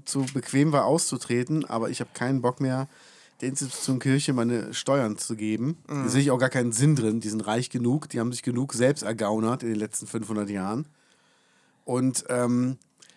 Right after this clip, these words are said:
Speaker 1: es ist halt krass, wie, also die,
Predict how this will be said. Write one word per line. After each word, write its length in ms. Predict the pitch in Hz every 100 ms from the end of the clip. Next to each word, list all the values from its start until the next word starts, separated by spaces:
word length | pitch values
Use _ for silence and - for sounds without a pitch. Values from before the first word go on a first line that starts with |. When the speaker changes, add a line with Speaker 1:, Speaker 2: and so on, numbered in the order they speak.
| _
Speaker 1:
es 140 | - 139
ist 160 | 185 202
halt 220 | 185 -
krass, 560 | - 143 170 - -
wie, 360 | 151 170 170 175 _ _ _ _ _ _ _ - -
also 180 | 151
die, 260 | 175 - -